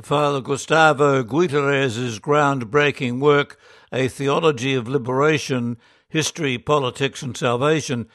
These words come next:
in nineteen seventy-one, and especially his stress on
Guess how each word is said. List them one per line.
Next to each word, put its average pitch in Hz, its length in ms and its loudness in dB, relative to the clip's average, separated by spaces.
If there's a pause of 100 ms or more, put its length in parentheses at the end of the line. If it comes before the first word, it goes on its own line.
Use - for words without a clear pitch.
(180)
in 127 220 -4
nineteen 135 480 0
seventy-one, 123 880 -2 (540)
and 143 160 -6
especially 165 640 0
his 117 200 -4
stress 156 440 -2
on 127 320 -2